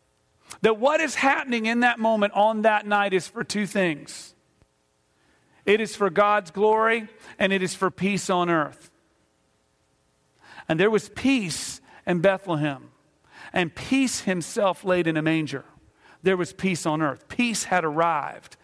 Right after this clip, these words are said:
in a little baby boy. And God was gonna receive glory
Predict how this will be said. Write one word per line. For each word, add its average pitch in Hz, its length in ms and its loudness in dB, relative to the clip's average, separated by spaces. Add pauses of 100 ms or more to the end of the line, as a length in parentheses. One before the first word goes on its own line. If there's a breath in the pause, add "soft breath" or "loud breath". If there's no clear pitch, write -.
(360 loud breath)
in 165 120 0
a 156 60 2
little 151 220 0
baby 139 260 -2
boy. 127 380 -8 (880 loud breath)
And 180 180 0
God 214 320 4
was 190 160 -8
gonna 208 180 0
receive 185 440 -2
glory 175 580 2